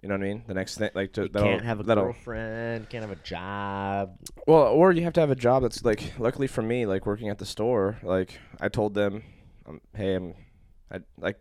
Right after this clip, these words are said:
Speaker 1: a week in advance, like, "Hey, I'm, I just got booked to do, like, three weeks." And they were like, "Go get it, buddy."
Speaker 2: Yeah, yeah.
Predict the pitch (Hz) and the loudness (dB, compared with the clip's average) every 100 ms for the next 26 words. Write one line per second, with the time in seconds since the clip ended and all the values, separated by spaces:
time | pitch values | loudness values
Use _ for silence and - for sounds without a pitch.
0 | 87 90 73 120 123 120 101 90 95 80 | -2 0 0 -4 -2 -2 -2 0 -2 -2
1 | 90 - 92 92 87 85 - 90 90 104 | -8 -6 -4 -2 -4 -8 -10 -8 -6 -8
2 | 87 92 85 80 85 80 73 - 82 78 | -4 -4 -6 -12 -8 -8 -8 -8 -8 -8
3 | 76 - - - - _ _ _ _ _ | -10 -14 -20 -20 -20 _ _ _ _ _
4 | - 82 82 82 82 _ _ _ _ _ | -12 -4 -2 -2 -4 _ _ _ _ _
5 | _ - 95 101 87 87 87 - 85 113 | _ -6 -4 -2 -2 -4 -6 -10 0 2
6 | 98 80 - 85 80 | 2 -2 -12 -10 -10